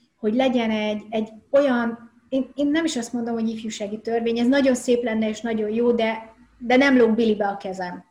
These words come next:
Tehát ezt el tudom engedni, viszont nagyon kellene egy végrehajtási rendelet, és végre nagyon kellene, hogy elfogadják, hogy az ifjúság az nem csak családtervezés, nem csak munka, nem csak tanulás, és nem csak egészségügy,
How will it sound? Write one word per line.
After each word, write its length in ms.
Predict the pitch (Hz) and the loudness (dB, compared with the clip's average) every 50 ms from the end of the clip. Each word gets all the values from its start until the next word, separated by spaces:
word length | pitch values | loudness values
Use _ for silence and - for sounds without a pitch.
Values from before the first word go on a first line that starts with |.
| _ _ | _ _
Tehát 160 | - 220 - 254 | -12 -4 0 0
ezt 180 | 254 247 247 | 0 2 2
el 140 | 262 240 233 | 0 0 0
tudom 260 | 233 226 214 208 208 | 0 -4 -6 -6 -6
engedni, 560 | 202 208 220 233 262 277 269 294 302 302 302 302 - - - - _ _ _ _ _ | -6 -6 -4 -2 -2 0 0 0 0 0 -2 -6 -12 -20 -20 -20 _ _ _ _ _
viszont 400 | - 226 262 254 - 320 302 277 | -6 -4 -2 0 2 2 2 2
nagyon 360 | 294 330 330 311 269 240 233 233 | 2 2 2 2 2 0 0 -2
kellene 440 | - 262 233 220 214 214 214 214 | -2 -2 -2 -2 -2 -2 -2 -4
egy 140 | 214 202 208 | -4 -4 -4
végrehajtási 800 | 208 220 208 208 208 202 202 202 202 196 202 208 214 208 - 220 | -2 -4 -2 -2 -4 -6 -6 -8 -10 -10 -10 -10 -10 -10 -10 -8
rendelet, 600 | 208 208 208 208 208 208 202 208 208 208 202 - | -8 -8 -8 -6 -6 -6 -4 -2 -2 -2 -4 -6
és 140 | 233 220 - | -8 -8 -4
végre 320 | 233 247 277 277 254 269 | -2 -2 -2 0 0 0
nagyon 340 | 262 269 277 262 262 240 240 | 0 2 2 0 0 0 -2
kellene, 340 | 240 254 220 220 220 220 220 | -2 -2 -4 -2 -2 -2 -2
hogy 140 | 220 208 226 | -2 -2 -2
elfogadják, 720 | 220 214 226 - - 214 214 214 214 220 214 220 220 220 | -2 -4 -4 -6 -8 -8 -6 -6 -4 -4 -4 -4 -6 -6
hogy 120 | 233 214 208 | -8 -8 -6
az 120 | 208 214 | -6 -4
ifjúság 760 | 240 240 240 240 240 226 220 214 - 226 202 208 208 208 208 | -4 -4 -4 -4 -6 -8 -6 -6 -8 -8 -8 -8 -8 -6 -6
az 160 | 220 208 208 | -6 -6 -4
nem 260 | 214 233 240 240 233 226 | -4 -4 -4 -4 -6 -6
csak 320 | - 220 208 202 202 - | -6 -6 -6 -6 -8 -10
családtervezés, 1120 | - - 269 269 254 247 240 240 - - 226 220 214 208 214 202 202 214 214 208 208 202 - | -6 -2 0 2 2 0 0 -2 -6 -6 -6 -6 -6 -8 -8 -8 -4 -4 -4 -4 -4 -6 -8
nem 220 | 226 220 220 220 | -8 -6 -6 -6
csak 240 | - 208 190 - - | -8 -10 -12 -8 -4
munka, 520 | 220 240 240 240 233 - 226 220 208 208 | -2 0 2 2 0 0 -4 -2 -2 -2
nem 220 | 202 196 196 202 208 | -4 -4 -6 -12 -12
csak 220 | - 202 - - | -12 -14 -16 -12
tanulás, 600 | - 226 226 226 226 226 220 208 208 208 202 202 208 | -10 -6 -4 -2 -2 -2 -2 -2 -4 -4 -6 -8 -10
és 100 | 208 - | -12 -12
nem 140 | 220 208 | -12 -12
csak 200 | 214 - 208 - | -10 -12 -12 -8
egészségügy, 880 | 220 226 220 240 240 240 233 - 247 233 226 220 220 226 226 226 220 226 | -6 -4 -2 0 0 -2 -2 -2 -4 -4 -4 -2 -2 -2 -4 -4 -6 -10